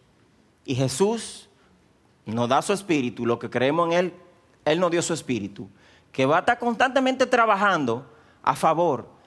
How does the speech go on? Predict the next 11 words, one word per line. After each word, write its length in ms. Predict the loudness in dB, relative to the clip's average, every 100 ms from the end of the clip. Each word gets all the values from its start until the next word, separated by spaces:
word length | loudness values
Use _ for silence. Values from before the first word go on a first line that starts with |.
| _
de 140 | 0 0
lo 120 | 2
que 120 | 0
Dios 200 | 0 0
te 60 | 0
está 140 | 2
hablando, 480 | 2 2 2 0 2
pero 200 | 2 2
tú 200 | -2 -4
tienes 380 | 0 2 2 2
que 420 | 0 0 -4